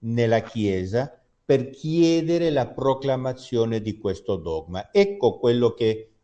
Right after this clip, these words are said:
ho detto, il criterio dell'infallibilità è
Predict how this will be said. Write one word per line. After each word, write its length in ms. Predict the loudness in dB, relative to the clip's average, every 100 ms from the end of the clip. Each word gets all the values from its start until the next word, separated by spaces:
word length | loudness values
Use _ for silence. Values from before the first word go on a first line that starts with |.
| _
ho 120 | -2
detto, 640 | 2 2 2 0 0 0 -4 _ _ _ _ _
il 200 | -4 -4
criterio 640 | -4 -4 2 4 6 4 2
dell'infallibilità 1700 | 2 0 0 -2 -4 -2 0 0 -2 -4 -4 -6 -2 2 2 0 -2
è 340 | -2 0 -4